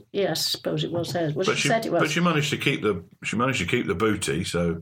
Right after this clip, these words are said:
Speaker 1: No, they came for it later
Speaker 2: Oh, did they?
Speaker 1: on.
Speaker 2: Oh.
Speaker 1: They had to send something. Yeah, into Asda. Pinched all the stuff.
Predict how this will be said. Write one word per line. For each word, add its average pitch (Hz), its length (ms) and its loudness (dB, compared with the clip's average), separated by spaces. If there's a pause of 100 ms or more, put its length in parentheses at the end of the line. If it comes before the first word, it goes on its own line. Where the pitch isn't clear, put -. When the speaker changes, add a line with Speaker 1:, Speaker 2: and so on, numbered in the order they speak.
Speaker 1:
No, 208 260 2
they 196 120 2
came 170 320 2
for 180 120 -2
it 151 120 0
later 160 160 0
Speaker 2:
Oh, 101 140 2
did 98 140 0
they? 107 60 2
Speaker 1:
on. 107 180 -2 (160)
Speaker 2:
Oh. 110 80 0
Speaker 1:
They 90 40 2
had - 140 0
to - 100 0
send 156 320 2
something. 165 240 2
Yeah, 214 240 -2
into 254 280 0
Asda. 208 520 0 (380)
Pinched 220 320 -2
all 196 140 0
the 185 100 -6
stuff. 202 380 -4